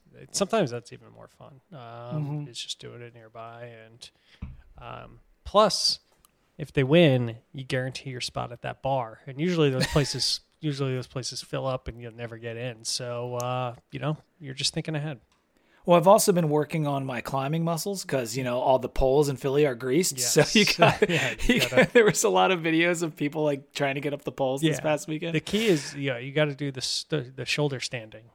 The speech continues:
Speaker 1: on each other to get, to really
Speaker 2: <laughs> Right.
Speaker 1: get up to the top of 'em, so.
Speaker 2: And then you gotta make sure you can catch the beer
Speaker 1: Yes.
Speaker 2: when people are tossing 'em to you.
Speaker 1: Yeah, otherwise you'll catch one off the, off the head. It'd be like, uh,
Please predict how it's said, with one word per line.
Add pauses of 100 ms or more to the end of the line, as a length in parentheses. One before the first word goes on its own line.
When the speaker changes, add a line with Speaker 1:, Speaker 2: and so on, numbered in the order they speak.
Speaker 1:
on
each
other
to
get, (140)
to
really
Speaker 2:
<laughs>
Right.
Speaker 1:
get
up
to
the
top
of
'em,
so. (180)
Speaker 2:
And
then
you
gotta
make
sure
you
can
catch
the
beer
Speaker 1:
Yes.
Speaker 2:
when
people
are
tossing
'em
to
you.
Speaker 1:
Yeah, (100)
otherwise
you'll
catch
one
off
the, (140)
off
the
head. (120)
It'd
be
like,
uh,